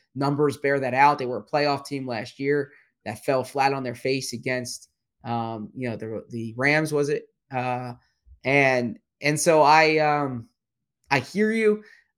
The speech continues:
Just my reason for pause is that I think Kyler's better. I think Kyler's better than the way he's played. And if he has one of those,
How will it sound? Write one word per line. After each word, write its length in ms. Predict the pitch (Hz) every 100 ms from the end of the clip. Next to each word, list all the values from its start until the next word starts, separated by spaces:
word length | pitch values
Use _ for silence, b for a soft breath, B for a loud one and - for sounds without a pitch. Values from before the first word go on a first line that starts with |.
| _
Just 260 | - 143 - _ -
my 200 | 139 143
reason 440 | 131 151 190 180
for 140 | 156 160
pause 560 | - 127 117 117 - _ _
is 260 | 131 123 120
that 460 | 139 127 127 - _ _ _ _ _ _ 135
I 120 | 147
think 220 | 147 139
Kyler's 380 | 143 135 131 123
better. 380 | 131 127 123 -
I 160 | 135 143
think 240 | 160 143
Kyler's 420 | 147 143 143 135
better 460 | 113 135 135 151 151 b _ -
than 140 | 135
the 60 | 131
way 160 | 131
he's 220 | 123 123
played. 420 | - 120 110 107 - _ _ _
And 540 | 127 127 127 123 110 -
if 120 | 139
he 100 | 143
has 300 | 131 147 143
one 160 | 135 143
of 60 | 127
those, 460 | 135 135 123 -